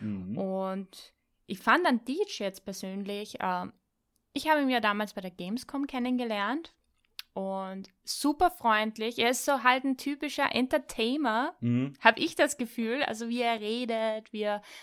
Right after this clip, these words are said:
Speaker 2: auf Leute zugeht. Sehr, sehr offen, der Mensch.
Speaker 1: Ja.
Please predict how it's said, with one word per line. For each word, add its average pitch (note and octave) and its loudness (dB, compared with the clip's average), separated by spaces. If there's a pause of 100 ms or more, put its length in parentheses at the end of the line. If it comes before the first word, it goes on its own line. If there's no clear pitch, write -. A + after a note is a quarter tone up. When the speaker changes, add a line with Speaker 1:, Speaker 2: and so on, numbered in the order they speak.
Speaker 2:
auf - -2
Leute A3 2
zugeht. A3 -4 (560)
Sehr, B3 2
sehr D#4+ 2
offen, C4+ 0
der A3+ 0
Mensch. G#3+ -2 (140)
Speaker 1:
Ja. F#2+ -10